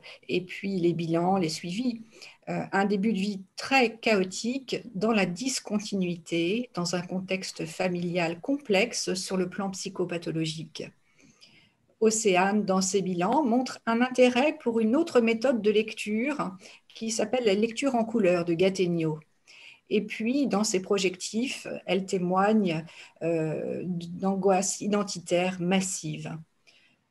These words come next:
Nous proposons donc à l'U P P E A un complément de suivi articulé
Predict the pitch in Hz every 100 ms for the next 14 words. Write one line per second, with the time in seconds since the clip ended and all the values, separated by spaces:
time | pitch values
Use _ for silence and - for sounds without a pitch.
0 | - 202 269 - 226 214 220 185 208 190
1 | 185 175 - _ _ _ - 220 220 220
2 | 208 190 185 160 170 294 - 202 190 -
3 | 370 320 254 240 220 233 190 - 208 190
4 | 180 185 339 - 233 254 - 285 269 240
5 | 190 208 359